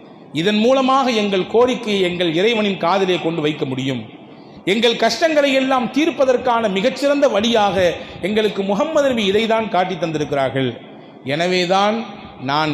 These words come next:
யாரிடத்திலும் பிறரிடத்தில் என்னுடைய கஷ்டங்களை குறைகளை சொல்லி புலம்பாமல், என்னையும் இந்த உலகத்தையும் சர்வ வல்லமையோடு ஆட்சி செய்து கொண்டிருக்கிற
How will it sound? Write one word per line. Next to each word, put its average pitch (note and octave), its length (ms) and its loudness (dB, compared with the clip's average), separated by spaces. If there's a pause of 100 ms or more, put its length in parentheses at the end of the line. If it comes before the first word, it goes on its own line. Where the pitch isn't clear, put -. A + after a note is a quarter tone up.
(120)
யாரிடத்திலும் A#3 880 2
பிறரிடத்தில் A#3 640 0
என்னுடைய G3+ 340 0
கஷ்டங்களை F#3+ 600 -2
குறைகளை F#3 500 0
சொல்லி F#3+ 280 -2
புலம்பாமல், D#3 640 -2 (420)
என்னையும் A3 580 0 (280)
இந்த C#3 140 -4
உலகத்தையும் A#3 680 0 (360)
சர்வ A#3 400 0
வல்லமையோடு D4 600 4
ஆட்சி C4 360 0
செய்து A#3 260 0
கொண்டிருக்கிற G3 440 0